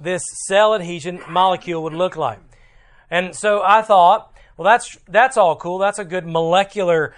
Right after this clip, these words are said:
image of laminin. What does it really look like inside the body? Does it really look like this inside the body?" If you go inside the body,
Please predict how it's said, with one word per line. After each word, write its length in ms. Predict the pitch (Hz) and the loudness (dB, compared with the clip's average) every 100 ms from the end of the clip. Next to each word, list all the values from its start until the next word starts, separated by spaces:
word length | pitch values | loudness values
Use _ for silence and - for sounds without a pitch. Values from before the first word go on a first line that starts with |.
| _ _ - | _ _ -6
image 560 | 254 269 170 151 - | -4 -2 -4 -6 -10
of 160 | 170 143 | -12 -8
laminin. 400 | 143 147 170 196 | -6 -6 -6 -6
What 100 | 208 | -8
does 100 | 190 | -8
it 80 | 180 | -14
really 560 | 156 180 226 269 247 | -10 -4 -2 0 -2
look 280 | 175 139 143 | -2 -4 -2
like 320 | 139 147 170 | 0 0 -2
inside 340 | 208 - 165 165 | -10 -4 -4 -2
the 60 | |
body? 320 | 170 196 202 | 2 4 2
Does 180 | 151 147 | -2 -12
it 80 | 175 | -10
really 240 | 175 185 | -6 -6
look 380 | 185 185 196 - | -6 -6 -6 -4
like 280 | 208 208 190 | -2 -2 -4
this 380 | 165 220 190 - | -2 0 0 -4
inside 300 | 151 165 160 | -8 -4 -4
the 80 | 156 | -2
body?" 280 | 170 175 | -2 -2
If 120 | 131 151 | -6 -14
you 40 | |
go 140 | 143 | -12
inside 240 | 143 160 147 | -10 -10 -10
the 80 | 143 | -6
body, 400 | 143 143 170 | -4 -4 -6